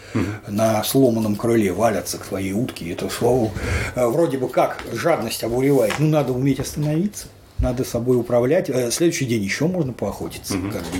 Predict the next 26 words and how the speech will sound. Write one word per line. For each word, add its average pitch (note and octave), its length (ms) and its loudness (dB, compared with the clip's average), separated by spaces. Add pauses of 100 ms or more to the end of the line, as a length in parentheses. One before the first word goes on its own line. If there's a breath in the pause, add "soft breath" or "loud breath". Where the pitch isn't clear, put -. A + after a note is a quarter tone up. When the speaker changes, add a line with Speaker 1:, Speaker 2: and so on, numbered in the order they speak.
(100)
Speaker 2:
если A2 180 -2
взял, G#2+ 340 4 (380 loud breath)
э, G2+ 180 0
там, G2 180 -4
достаточно G#2+ 580 -2
отгулов. G2+ 540 2 (220)
Speaker 1:
Ну. F#3 120 0
Speaker 2:
Это, F#3+ 100 2
это G3+ 400 0
такая A3 520 0
вещь, A3 420 0 (320 loud breath)
э, A2 40 -6 (320)
в G#2+ 140 0
об-, D#3 160 0
в C3 180 -2
общем-то, C3+ 460 0
очень F#3 320 2
индивидуальная, D3+ 880 0
я E2+ 200 -6
бы E2 120 -10
сказал. F#2+ 600 -4 (260 loud breath)
Ведь A#2 300 0
проблема, D3+ 680 2 (140)
э, A2 440 -4 (200)
так - 160 -8
сказать, B2+ 340 0